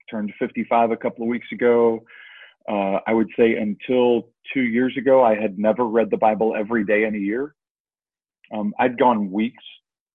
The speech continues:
no doubt. I'd probably gone, like, a month or two,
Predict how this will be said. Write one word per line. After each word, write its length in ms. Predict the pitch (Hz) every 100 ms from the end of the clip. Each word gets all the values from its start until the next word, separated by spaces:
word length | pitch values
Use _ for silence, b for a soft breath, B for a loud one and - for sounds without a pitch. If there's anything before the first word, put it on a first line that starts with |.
| _ _ _
no 160 | 113 110
doubt. 320 | 104 107 135 -
I'd 160 | 110 -
probably 420 | 117 131 151 143
gone, 540 | 110 117 117 117 117 - _ _ -
like, 200 | 110 107 -
a 40 |
month 300 | 107 104 131 -
or 180 | 110 98 -
two, 320 | 95 101